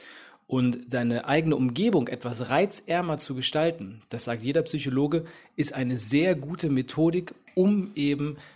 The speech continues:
sich wieder besser zu fühlen, strukturierter denken zu können und leistungsfähiger zu werden, sich aber vor allem auch einfach ein wenig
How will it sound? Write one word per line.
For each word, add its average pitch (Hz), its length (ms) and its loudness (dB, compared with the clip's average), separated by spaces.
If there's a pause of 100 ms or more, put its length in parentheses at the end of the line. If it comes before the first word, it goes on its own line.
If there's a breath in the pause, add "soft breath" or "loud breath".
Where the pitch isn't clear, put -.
sich 131 200 -4
wieder 120 180 -2
besser 156 340 0
zu - 120 -2
fühlen, 165 560 0 (260 loud breath)
strukturierter 139 680 -2
denken 147 380 -2
zu - 140 -2
können 135 300 -4
und 120 160 -6
leistungsfähiger 131 800 -2
zu 131 140 -2
werden, 131 240 -4
sich 131 200 -6
aber 123 140 -6
vor - 260 -12
allem 185 320 0
auch 135 280 -2
einfach 139 500 -4 (320 loud breath)
ein 120 200 -4
wenig 135 520 2